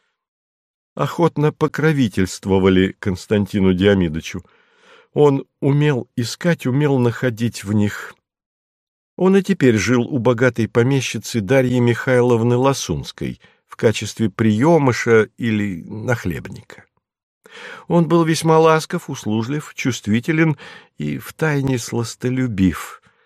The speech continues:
обладал приятным голосом, порядочно играл на фортепиано и имел привычку, когда говорил с кем-нибудь, так и впиваться в него глазами.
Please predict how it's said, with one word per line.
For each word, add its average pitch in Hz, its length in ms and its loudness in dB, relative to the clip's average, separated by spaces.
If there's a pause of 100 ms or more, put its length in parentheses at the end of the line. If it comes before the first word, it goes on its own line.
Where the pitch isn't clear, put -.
(260)
обладал 123 560 6
приятным 123 640 4
голосом, 151 580 2 (500)
порядочно 139 640 2
играл 104 260 4
на 101 100 2
фортепиано 185 720 0 (440)
и 170 340 -4
имел 160 240 4
привычку, 147 640 -2
когда 135 360 -2
говорил 135 400 0
с - 80 -12
кем-нибудь, 127 720 0
так 135 300 -2
и 135 80 -4
впиваться 127 720 -2
в 117 80 -2
него 123 360 0
глазами. 92 720 0